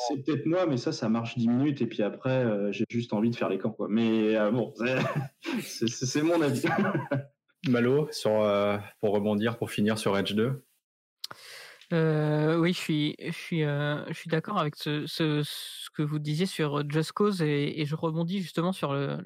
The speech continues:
Speaker 3: le côté un peu bac à sable, euh, fun. J'avais beaucoup aimé Just Cause trois, euh, parce que justement, t'avais ce principe du, euh, entre deux missions,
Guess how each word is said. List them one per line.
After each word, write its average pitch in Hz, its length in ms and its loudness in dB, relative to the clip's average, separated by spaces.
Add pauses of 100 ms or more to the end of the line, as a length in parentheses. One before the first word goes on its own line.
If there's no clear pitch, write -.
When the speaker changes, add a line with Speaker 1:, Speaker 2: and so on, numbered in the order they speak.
(280)
Speaker 3:
le 156 200 0
côté 170 320 0
un 156 100 0
peu 156 140 -4
bac 147 240 0
à 147 40 0
sable, 165 320 0
euh, 143 280 0
fun. 202 180 0
J'avais 156 160 2
beaucoup 151 240 0
aimé 180 180 2
Just 160 200 0
Cause 160 160 -2
trois, 185 300 -2 (500)
euh, 139 520 0 (100)
parce - 200 -4
que 196 80 2
justement, 165 400 0
t'avais 147 220 0
ce 160 120 -6
principe 156 440 -4
du, 151 240 -2
euh, 139 80 0
entre 139 260 0
deux 151 100 2
missions, 160 360 0